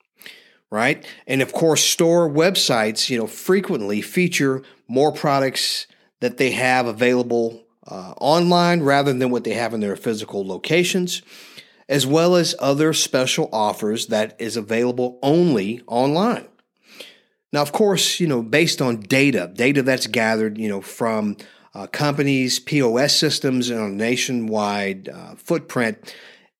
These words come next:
this data has shown that foot traffic at physical stores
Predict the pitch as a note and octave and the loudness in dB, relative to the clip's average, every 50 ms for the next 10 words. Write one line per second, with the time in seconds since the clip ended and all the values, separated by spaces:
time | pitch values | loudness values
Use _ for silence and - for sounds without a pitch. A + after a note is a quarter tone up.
0 | _ _ - A#2+ C#3+ F3 E3 - D3 C#3 F#3 G3+ A#3+ C#4 C4 G#3+ A3 F#3 - - | _ _ -8 -2 0 0 0 2 2 2 2 4 4 4 4 4 4 4 2 2
1 | - D#3 B2 A2 G2+ F#2 F#2 G2 G2+ - _ _ _ _ - - - - _ _ | 2 2 2 2 0 -2 -4 -6 -8 -10 _ _ _ _ -20 -20 -20 -20 _ _
2 | - A2 G#2+ B2+ B2+ C3 B2+ G#2+ - - - - - - - - - B3+ C4 C4 | -12 -4 0 2 2 2 2 0 -4 -10 -20 -20 -18 -16 -8 -2 -2 -2 -2 -2
3 | - - - G#2+ F2+ E2 - - - - - - - - B2+ B2 - - - D#3 | -4 -2 -2 0 -2 -2 -6 -10 -14 -14 -16 -10 -6 -4 -4 -4 -4 -6 -2 0
4 | D#3+ F3 G3 F#3 F#3 G#3 G#3+ G3+ - - - C3 A2 G2+ F#2+ F#2 F2+ F2+ F#2 G2 | 2 2 2 0 2 0 0 0 0 0 0 0 0 0 0 -2 -4 -4 -4 -4
5 | - - - | -4 -6 -6